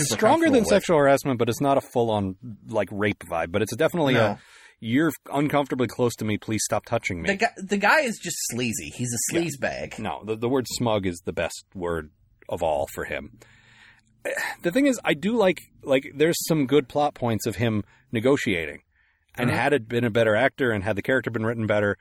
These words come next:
Speaker 2: he did some pretty clever stuff, turning people against each other and so
Speaker 1: Yep.
Speaker 2: forth. But, uh, it just doesn't matter. I just
Speaker 1: Like,
Speaker 2: wanted him to go away.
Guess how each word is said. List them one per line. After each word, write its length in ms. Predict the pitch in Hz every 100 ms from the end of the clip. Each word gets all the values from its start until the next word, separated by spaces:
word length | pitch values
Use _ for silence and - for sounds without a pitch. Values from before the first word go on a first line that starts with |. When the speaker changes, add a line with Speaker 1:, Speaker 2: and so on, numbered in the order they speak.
| _ _ _
Speaker 2:
he 120 | 170
did 180 | 156 233
some 100 | -
pretty 180 | 139 143
clever 300 | - 127 104
stuff, 240 | - 131 -
turning 280 | - 117 104
people 240 | 101 -
against 380 | 82 147 139 -
each 160 | 127 127
other 260 | 117 110 107
and 100 | 104
so 160 | 113
Speaker 1:
Yep. 20 | 101
Speaker 2:
forth. 180 | 104 98 _ _ _ _ -
But, 160 | 156
uh, 40 | - - 156 - -
it 80 | -
just 240 | 156 147 -
doesn't 400 | - 123 - -
matter. 400 | 110 113 76 - _ _ _ _ _ _ _ _ _ _ - -
I 160 | 170 202
just 120 | 104
Speaker 1:
Like, 60 | 117
Speaker 2:
wanted 160 | 123
him 40 | 113
to 40 |
go 180 | 104 107
away. 440 | 110 85 104 73